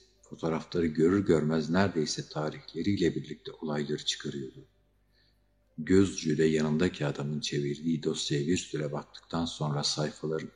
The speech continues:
akışı devam ediyor olmasına rağmen başını duvara çevirmişti. Adam da homurdanarak dosyayı kapattı. Eline aldığı dosyayla ayağa kalkıp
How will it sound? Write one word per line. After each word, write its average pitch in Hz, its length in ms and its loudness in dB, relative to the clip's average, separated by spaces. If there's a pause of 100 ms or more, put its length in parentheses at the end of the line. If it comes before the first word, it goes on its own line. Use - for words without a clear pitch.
akışı - 340 -4
devam 78 320 0
ediyor 76 260 -4
olmasına 82 760 0
rağmen 78 400 0 (540)
başını - 360 -4
duvara - 320 -12
çevirmişti. - 800 -4 (1300)
Adam 113 320 8
da 104 40 6
homurdanarak 90 840 4
dosyayı 76 400 -2
kapattı. - 600 -12 (520)
Eline 82 340 2
aldığı 76 340 2
dosyayla 73 640 0
ayağa 82 360 0
kalkıp - 360 -6